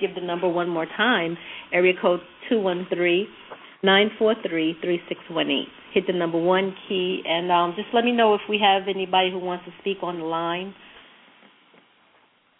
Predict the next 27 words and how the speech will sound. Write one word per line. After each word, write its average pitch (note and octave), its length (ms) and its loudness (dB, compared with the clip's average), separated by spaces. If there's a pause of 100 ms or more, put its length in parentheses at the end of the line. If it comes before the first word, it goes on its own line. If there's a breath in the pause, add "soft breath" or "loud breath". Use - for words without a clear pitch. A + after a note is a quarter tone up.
(140)
I F#3 120 4 (120)
see G3 100 2
my F3 160 2
engineer, F3 840 0 (380)
um, E3 400 -4 (2500)
indicating F#3 520 2
that F3 100 0 (100)
somebody's F3+ 360 0
mic F3 300 0
is E3 120 -10
live. F3 500 2 (2250)
Uh, F#3 180 4 (140)
caller, A#3+ 300 2 (160)
if G#3+ 140 -8
you A3+ 100 -4
can G#3 180 -6
go G3+ 120 2
ahead G3+ 220 0
and F#3+ 140 -4
announce F#3+ 300 -2
yourself. F#3 400 -4
I F3 100 0
believe F#3 320 -4
you F#3 140 0
are F3+ 80 2
in F3 80 -4
Atlantic F3 320 -4